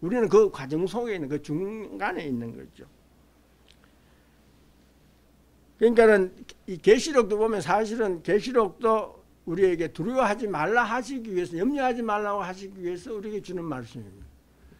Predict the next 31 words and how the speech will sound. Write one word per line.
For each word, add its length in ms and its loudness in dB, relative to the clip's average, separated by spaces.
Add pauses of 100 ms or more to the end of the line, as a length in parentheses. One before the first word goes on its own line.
(760)
예. 580 -10
여기도 240 6
보면 240 4
"두려워 300 6
말라." 560 -2
하셨죠. 640 -14 (1040)
어, 200 -8
그러면서 500 4
십구 300 -4
절 160 6
말씀이 340 2
"그러므로 580 2
내 280 2
본 260 0
것과 360 0
이제 360 0
인-, 380 -4
일과 560 0
있는 260 0
일과 200 -2
장차 380 -4
될 300 -6
일을 380 -6
기록하라." 580 -8
왜 160 0
그럽니까? 460 -4
앞-, 240 -14
염려하지 420 -4
말라고 640 -8
하기 340 -14
위해서. 320 -16